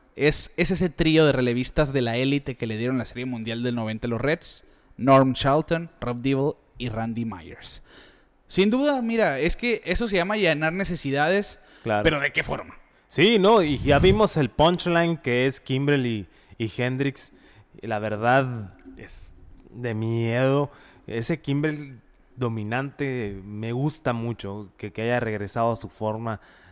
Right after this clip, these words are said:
Speaker 2: habitual. Y Hendricks, pues, que la verdad ha ido de, de más a más, ¿no? Ha ido mejorando y,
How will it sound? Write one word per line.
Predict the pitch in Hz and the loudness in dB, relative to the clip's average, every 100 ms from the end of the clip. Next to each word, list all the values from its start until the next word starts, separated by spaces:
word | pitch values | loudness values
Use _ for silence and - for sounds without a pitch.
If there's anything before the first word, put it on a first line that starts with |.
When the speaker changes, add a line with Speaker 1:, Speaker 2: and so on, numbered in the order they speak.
| - - | -20 -12
Speaker 2:
habitual. | 98 95 - 113 120 | -10 -10 -6 -4 -2
Y | 101 | -4
Hendricks, | 107 113 123 - | -6 -6 -8 -10
pues, | - 95 | -10 -10
que | - 98 | -8 -10
la | 90 | -6
verdad | 90 92 98 107 113 101 90 | -6 -6 -4 -2 -4 -8 -12
ha | 87 95 | -10 -8
ido | 107 113 104 | -6 -6 -4
de, | 101 92 85 _ _ - | -6 -10 -14 _ _ -12
de | 95 | -10
más | 92 110 - - | -4 -4 -4 -6
a | 104 101 | -8 -4
más, | 101 107 104 - | -2 -2 -4 -10
¿no? | 98 104 117 120 110 - - 92 | -10 -8 -8 -8 -12 -18 -20 -14
Ha | 92 | -8
ido | 107 110 110 | -6 -4 -4
mejorando | 101 - 98 101 110 117 | -6 -4 -4 -2 -4 -4
y, | 104 | -6